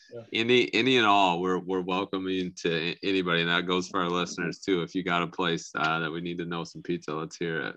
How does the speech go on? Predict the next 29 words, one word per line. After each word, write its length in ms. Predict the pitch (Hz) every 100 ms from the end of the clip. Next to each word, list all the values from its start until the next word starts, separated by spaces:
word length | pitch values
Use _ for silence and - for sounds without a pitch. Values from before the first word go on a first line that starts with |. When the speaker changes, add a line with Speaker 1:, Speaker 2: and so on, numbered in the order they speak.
| -
Speaker 2:
So, 160 | -
<laughs> 0 |
um, 220 | 80 78 - - - - - - _ -
all 300 | 107 104 101 120
right, 180 | 127 110
Jake, 240 | 117 110
last 320 | 123 120 120
one, 140 | 135 120
we'll 80 | 110
get 220 | 117 113
you 60 |
out 220 | 110 110 113
of 80 | 113
here. 260 | 117 110
You 180 | 110 110
kind 220 | 165 143
of 120 | 175
touched 300 | 185 175 180
on 160 | 180 156
it 120 | 147
here 200 | 156 143
as 120 | 135 135
we've 140 | 135
gone 240 | 131 127 123
through, 400 | - 131 123 123
uh, 380 | 95 123 120 117 110
our 140 | 113
conversation, 880 | - 120 113 - 117 117 - 107 104
but, 240 | 101 98